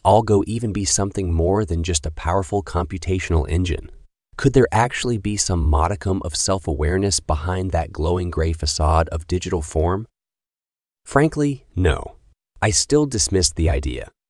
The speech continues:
Yes, Algo was incredible,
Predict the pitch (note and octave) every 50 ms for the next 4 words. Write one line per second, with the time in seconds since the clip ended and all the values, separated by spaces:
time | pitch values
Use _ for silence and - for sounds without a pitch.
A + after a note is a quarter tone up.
0 | _ _ _ _ _ _ _ _ _ _ _ _ _ _ _ - F2+ G2 F#2 -
1 | - - - - - - - - _ _ _ _ _ _ _ - - _ _ _
2 | _ - - G#2+ A#2 B2+ A2+ A#2+ A#2 A2+ G#2+ F#2+ - F#2 F#2 F#2 F2 - - F#2+
3 | E2+ D2+ - - D2+ C#2+ - - - - - -